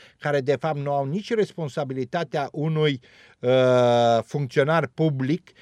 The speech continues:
și nu au nici, uh, profesionalismul strict necesar de activitate în domeniul administrației bugetare și care sunt nominalizați nu pe bază de examen, ci pe baza unei decizii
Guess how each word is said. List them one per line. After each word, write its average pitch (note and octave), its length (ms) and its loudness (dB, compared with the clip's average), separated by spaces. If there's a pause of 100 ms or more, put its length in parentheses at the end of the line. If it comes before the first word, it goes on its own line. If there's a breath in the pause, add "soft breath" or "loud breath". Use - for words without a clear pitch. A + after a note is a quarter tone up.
(100)
și - 220 -6
nu D#3 380 0
au D#3+ 300 2
nici, D3 640 -4 (380 soft breath)
uh, D3+ 160 0 (100)
profesionalismul E3+ 1080 0
strict - 360 -10
necesar D#3+ 720 -4
de F#3+ 120 -6
activitate D3+ 720 -6
în D3 140 -8
domeniul C3 640 -2 (180 loud breath)
administrației C3+ 960 -6
bugetare A#2+ 800 -6 (200 soft breath)
și - 140 -10
care G3 240 0
sunt A3 240 -4
nominalizați F3 920 -4
nu F#3+ 180 -6
pe A#3+ 160 -2
bază D3+ 320 -4
de B2 140 -4
examen, A#2+ 640 -6 (280 loud breath)
ci - 180 -4
pe D#3 160 0
baza E3 540 0
unei E3 280 0
decizii D3 920 -4